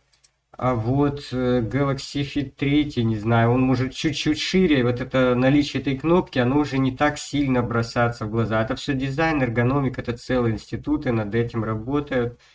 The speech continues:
Лучшие специалисты мира этим занимаются. Это должно быть красиво, удобно, функционально.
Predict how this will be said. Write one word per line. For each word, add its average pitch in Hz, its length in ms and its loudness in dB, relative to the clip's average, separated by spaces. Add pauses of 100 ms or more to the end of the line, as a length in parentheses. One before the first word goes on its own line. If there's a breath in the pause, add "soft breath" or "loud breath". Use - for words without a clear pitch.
(220 soft breath)
Лучшие 131 420 0
специалисты 113 760 -4
мира 123 240 2
этим 113 360 0
занимаются. 95 720 -8 (1200 loud breath)
Это 127 180 0
должно 123 280 4
быть 120 160 0
красиво, 147 500 2
удобно, 139 440 2
функционально. 135 1080 0